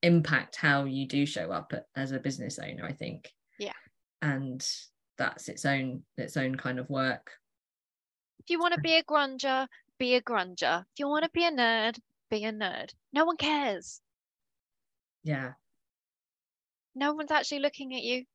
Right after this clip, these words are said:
Speaker 2: They're too busy looking <laughs> at what's going on for
Speaker 1: Yeah.
Speaker 2: them most of the time.
Speaker 1: Exactly. <laughs>
Speaker 2: And it didn't matter
Speaker 1: Um,
Speaker 2: how many times my mum told me that as a teenager. "They're, they're all too busy with their own lives." No,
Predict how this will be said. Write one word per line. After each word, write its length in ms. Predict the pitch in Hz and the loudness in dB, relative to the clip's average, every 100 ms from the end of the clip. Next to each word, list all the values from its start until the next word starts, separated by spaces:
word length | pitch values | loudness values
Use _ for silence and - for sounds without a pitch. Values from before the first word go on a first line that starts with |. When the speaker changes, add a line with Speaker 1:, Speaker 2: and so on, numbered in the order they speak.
| - | -2
Speaker 2:
They're 140 | 262 | -2
too 180 | - 277 | 0 -2
busy 280 | 269 254 254 | 0 -2 -2
looking 260 | 240 - - - | -4 -4 -8 -12
<laughs> 180 | _ - | _ 6
at 120 | 339 | 8
what's 360 | 311 302 - - | 8 8 8 6
going 320 | 285 247 240 | 6 8 6
on 100 | 240 247 | 0 6
for 60 | 196 | 8
Speaker 1:
Yeah. 40 | |
Speaker 2:
them 220 | 196 202 196 214 | 10 8 4 -2
most 260 | 139 - - | -2 -2 -2
of 120 | 226 | 2
the 60 | 190 | 4
time. 320 | 196 196 - - 220 - | 8 8 6 2 -2 0
Speaker 1:
Exactly. 580 | 240 247 254 247 - 240 | 2 4 6 4 2 -6
<laughs> 0 | - - 370 - - - - - - 226 | -8 -14 -12 -12 -14 -16 -16 -18 -2 0
Speaker 2:
And 100 | 254 | 4
it 40 | |
didn't 180 | 285 269 | 4 6
matter 240 | 240 175 - | 6 4 2
Speaker 1:
Um, 20 | |
Speaker 2:
how 160 | 269 254 | 4 4
many 140 | 240 | 0
times 260 | 240 220 214 | 0 0 0
my 100 | 214 | 0
mum 160 | 196 190 | -2 -2
told 200 | 190 180 | -4 -4
me 80 | 180 | -4
that 220 | 175 175 - _ _ 214 | -4 -4 -6 _ _ -18
as 100 | 214 | -18
a 60 | |
teenager. 720 | - 180 175 170 - 180 170 - _ _ _ _ - | -16 -14 -14 -14 -10 -8 -8 -10 _ _ _ _ -16
"They're, 140 | 220 - | -16 -12
they're 140 | 247 262 | -10 -8
all 120 | 311 | -10
too 140 | - 320 | -10 -8
busy 240 | 294 269 269 | -8 -10 -12
with 140 | 262 | -10
their 160 | 262 220 | -10 -10
own 160 | 190 185 | -12 -16
lives." 280 | 156 185 - - | -20 -20 -20 0
No, 260 | 214 220 | 4 4